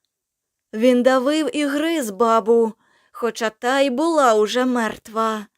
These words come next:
Тоді, рипаючи кістками, зліз із її огрядного тіла і взявся збирати закривавлені шматки м'яса, які залишив у кімнаті для нього хлопчик.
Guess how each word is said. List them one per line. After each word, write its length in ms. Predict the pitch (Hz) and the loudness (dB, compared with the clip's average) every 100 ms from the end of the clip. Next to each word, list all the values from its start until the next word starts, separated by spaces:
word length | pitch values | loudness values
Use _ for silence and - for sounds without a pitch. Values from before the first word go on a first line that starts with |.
| _ _ _ _ _ _ _ _ _ - | _ _ _ _ _ _ _ _ _ -6
Тоді, 580 | 220 196 233 262 269 - _ _ | -4 0 0 0 -2 -8 _ _
рипаючи 720 | 226 233 262 277 269 254 285 | 0 2 4 2 2 0 -6
кістками, 760 | 254 262 - - 277 285 277 285 | -8 -8 -8 -6 -2 0 2 0
зліз 460 | 247 277 320 302 - | 0 -2 -2 -2 -4
із 180 | 233 233 | -6 -4
її 380 | 247 240 285 285 | -4 -2 0 2
огрядного 760 | 233 240 269 277 240 220 226 | 2 0 0 0 -2 -2 -4
тіла 720 | - - 294 269 233 226 226 - _ _ _ _ | -6 -10 -4 0 0 0 -4 -12 _ _ _ _
і 180 | 220 214 | -4 -2
взявся 560 | 196 240 269 - 277 | 0 0 0 -2 -2
збирати 600 | 247 247 269 262 262 269 | 0 4 6 6 2 -2
закривавлені 720 | 254 262 277 269 269 269 262 269 | -4 -2 0 2 2 2 0 -2
шматки 460 | 277 262 - 302 | -4 -8 -6 -8
м'яса, 880 | 302 302 320 233 - - 233 226 220 - _ _ _ _ 247 | -6 -2 -2 -2 -6 -8 -4 -4 -4 -10 _ _ _ _ 0
які 360 | 226 220 247 | 0 2 0
залишив 680 | 233 226 220 220 - 214 - | 4 6 6 0 0 -2 -2
у 40 | |
кімнаті 720 | 220 226 214 214 262 269 285 247 | -4 -4 -2 -2 -2 -4 -6 -4
для 220 | 277 330 | -4 -2
нього 380 | 294 226 214 233 | -2 -2 0 -4
хлопчик. 1000 | - 233 220 - - 233 226 214 - | 0 0 0 -6 -8 -4 -4 -4 -12